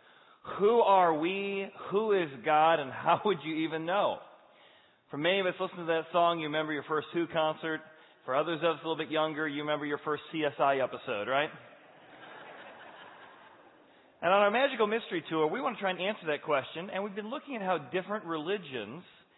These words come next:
claim different holy books that really have very different answers to the question of who is God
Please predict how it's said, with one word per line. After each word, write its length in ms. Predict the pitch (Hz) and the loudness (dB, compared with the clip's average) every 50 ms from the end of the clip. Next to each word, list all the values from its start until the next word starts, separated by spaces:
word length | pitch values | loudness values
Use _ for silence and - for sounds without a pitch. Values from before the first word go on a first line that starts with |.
| _ _ _ _ _ _ _ _ _ - - - | _ _ _ _ _ _ _ _ _ -20 -20 -10
claim 260 | - 180 170 180 170 | -4 -4 -4 -2 -2
different 300 | 160 190 180 185 185 - | -4 -4 -4 -4 -6 -8
holy 320 | 135 147 196 226 254 247 208 | -6 -4 -4 -4 -4 -4 -8
books 320 | 139 107 120 120 147 - - - | -6 -4 -4 -4 -4 -6 -8 -10
that 140 | 190 185 175 | -10 -10 -8
really 220 | 202 269 320 320 226 | -8 -8 -6 -2 0
have 140 | 196 165 131 117 110 | 0 0 0 -2 -4
very 300 | 135 165 185 196 196 196 | -2 0 2 2 0 0
different 400 | 160 139 165 147 135 160 151 - | 0 -2 -4 -4 -4 -8 -8 -6
answers 400 | 139 147 147 147 143 139 127 117 - | -4 -4 -4 -4 -4 -8 -12 -12 -12
to 80 | - 117 | -12 -12
the 80 | 127 | -12
question 420 | - - - 147 135 - - 143 135 | -8 0 0 0 0 0 -2 -8 -10
of 80 | 120 113 | -10 -8
who 200 | 120 143 165 202 | -6 -4 -4 -4
is 100 | 226 202 170 | -4 -6 -2
God 300 | - 147 127 123 147 208 | 0 2 4 4 4 2